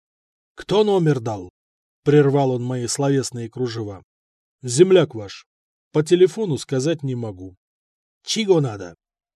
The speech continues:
прорезался у него акцент. "Один человек не хочет выполнять обещания". Нашёл я эвфемизм для своей проблемы.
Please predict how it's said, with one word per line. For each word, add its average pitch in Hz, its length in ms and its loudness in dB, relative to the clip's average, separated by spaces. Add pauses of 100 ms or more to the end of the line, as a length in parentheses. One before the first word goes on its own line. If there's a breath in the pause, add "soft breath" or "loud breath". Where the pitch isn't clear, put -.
прорезался 135 680 0
у 113 100 -4
него 113 200 -6
акцент. 104 500 -14 (720)
"Один 165 340 2
человек 147 540 2
не 156 100 -2
хочет 226 640 -6
выполнять 240 640 0
обещания". 120 880 -4 (640)
Нашёл 220 380 -2
я 196 200 2
эвфемизм 180 840 -2
для 143 160 0
своей 120 420 -4
проблемы. 120 680 -6